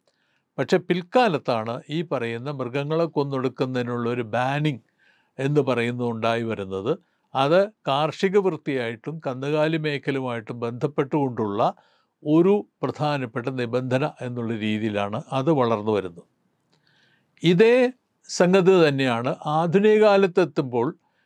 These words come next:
ഇവിടെ യഥാർത്ഥത്തിൽ പ-, പത്തൊമ്പതാം നൂറ്റാണ്ടിൻ്റെ അന്ത്യത്തിൽ കന്നുകാലി മേയ്ക്കുന്ന വിഭാഗങ്ങൾ,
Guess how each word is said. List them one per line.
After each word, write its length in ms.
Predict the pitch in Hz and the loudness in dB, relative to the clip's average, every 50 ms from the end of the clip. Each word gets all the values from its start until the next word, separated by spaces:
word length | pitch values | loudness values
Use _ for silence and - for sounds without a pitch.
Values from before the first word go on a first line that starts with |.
| _ _ _ | _ _ _
ഇവിടെ 340 | 160 165 180 190 208 220 226 214 - - | -2 0 2 4 4 4 2 2 0 -2
യഥാർത്ഥത്തിൽ 720 | 165 151 170 165 160 143 - 175 156 - _ 160 156 170 180 185 - _ _ _ _ _ - 147 143 135 | -2 2 2 2 2 2 2 0 0 0 _ 0 0 0 -2 -4 -10 _ _ _ _ _ -8 -8 -8 -8
പ-, 260 | - - 165 156 147 | -4 -2 0 0 0
പത്തൊമ്പതാം 640 | 143 - 156 156 143 156 180 175 170 185 180 180 180 | 0 0 0 0 0 0 0 2 4 4 4 4 4
നൂറ്റാണ്ടിൻ്റെ 640 | 175 175 170 156 - 170 151 151 147 147 147 143 143 | 2 -2 -4 -2 -2 -2 -2 -2 -2 -4 -6 -6 -4
അന്ത്യത്തിൽ 500 | 139 123 120 113 107 113 110 - - 131 175 - _ _ _ _ _ _ _ _ - | -6 -6 -6 -6 -8 -10 -10 -8 -10 -10 -10 -12 _ _ _ _ _ _ _ _ -4
കന്നുകാലി 560 | 147 151 170 185 202 208 220 220 220 220 226 | -2 -2 0 2 4 4 6 6 4 4 4
മേയ്ക്കുന്ന 540 | 226 214 208 190 170 - 170 151 143 135 143 165 208 208 _ _ | 4 4 2 0 0 -2 -4 -6 -4 -6 -8 -8 -10 -12 _ _
വിഭാഗങ്ങൾ, 680 | 147 143 139 123 110 123 123 120 110 117 110 107 104 98 | -8 -8 -8 -4 -4 -2 -2 -2 -4 -8 -10 -10 -12 -12